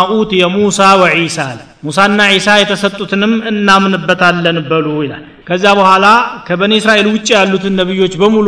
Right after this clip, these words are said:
ከአደም ጀምሮ ሁሉንም እንደምንቀበል ደግሞ ወነቢዩነ ሚን ረቢሂም በሚለው እንድናረጋግጥ ተጠየቀ ማለት ነው ከኛ። ሱረቱል በቀራ ላይ የዚች አያ ተመሳሳይ አልፏል። ቃሉ በትክክል ይሄ ባይሆንም፣ ቁሉ አመና ቢላህ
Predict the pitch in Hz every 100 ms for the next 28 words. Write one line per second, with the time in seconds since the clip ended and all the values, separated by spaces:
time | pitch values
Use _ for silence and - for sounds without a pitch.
0 | 185 196 180 175 180 175 180 170 180 185
1 | 185 - - 226 208 208 196 185 180 180
2 | 175 175 170 185 165 170 170 175 208 240
3 | 247 - - - 151 190 190 190 180 180
4 | 208 196 190 180 190 185 185 160 170 160
5 | 180 185 180 202 226 202 190 196 185 180
6 | 175 170 165 160 165 190 190 190 - -
7 | 185 180 175 175 185 175 160 151 147 151
8 | 139 123 - - - 170 180 185 180 185
9 | 190 226 220 185 180 220 196 180 185 185
10 | 180 175 180 175 196 240 196 165 160 135
11 | 123 - - - 165 175 190 185 175 175
12 | 180 165 165 160 156 147 147 131 123 196
13 | 196 185 165 180 180 165 160 160 185